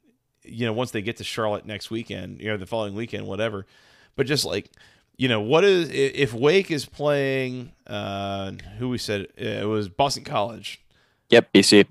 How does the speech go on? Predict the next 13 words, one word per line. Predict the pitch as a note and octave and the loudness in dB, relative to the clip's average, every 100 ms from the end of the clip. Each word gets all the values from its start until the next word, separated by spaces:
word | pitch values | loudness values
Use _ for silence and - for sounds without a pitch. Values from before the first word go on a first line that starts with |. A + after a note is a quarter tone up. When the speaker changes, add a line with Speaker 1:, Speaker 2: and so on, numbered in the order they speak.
| _ | _
Speaker 1:
Can | - A2+ | -12 -8
we | G#2+ F#2 | -4 2
Speaker 2:
On | A2+ | 6
the | |
Speaker 1:
bet | A2 | 8
Speaker 2:
road. | F#2 F2+ _ _ - | 8 6 _ _ -2
Speaker 1:
Boston | A#2+ B2+ A#2 | -2 -2 -8
College | - G#2+ A2 C3 D3+ C3+ - - _ _ _ _ _ - | -8 -4 0 0 -2 -6 -10 -12 _ _ _ _ _ -16
plus | - B2 C#3 | -4 -4 -2
a | - | -6
certain | F3 C3+ - B2 | -8 -8 -8 -6
number? | A2 B2 D#3 F#3 F3+ _ - | -4 -4 -6 -8 -12 _ -10
And | G2+ G2 G2 F#2+ | -6 -6 -6 -10